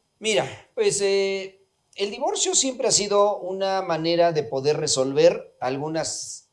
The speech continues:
algunas situaciones que conforme al matrimonio que se, que se va desarrollando, pues se presentan un desgaste y hoy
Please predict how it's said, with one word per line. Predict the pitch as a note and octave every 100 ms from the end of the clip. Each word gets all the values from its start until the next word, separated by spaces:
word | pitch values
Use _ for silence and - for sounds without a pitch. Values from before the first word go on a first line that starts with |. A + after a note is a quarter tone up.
| -
algunas | C#3+ G3 G#3 D#3+
situaciones | C3+ C3+ C3 D#3 D3+ F#3 F3+ - _ _ _ _ _
que | D3 C#3+ C#3+ C#3+ C#3+ D3 D3 - _ _ _ _ _
conforme | D#3+ D3+ C3 D3 C#3+
al | C#3
matrimonio | C3+ C3 C#3 F3+ D#4 C4+
que | D3+
se, | C3 C3+
que | C3+ A#2
se | B2+
va | C3 D#3+ E3
desarrollando, | C3+ - A#2 A#2+ B2 B2 A#2 E3 - _ _ - _
pues | C4
se | B3+
presentan | C4 A#3 B3 A#3 F#3+
un | G3+ A3
desgaste | F#3 C#3 E3 E3 G3 F3+
y | G#3
hoy | A#3 A#3+ -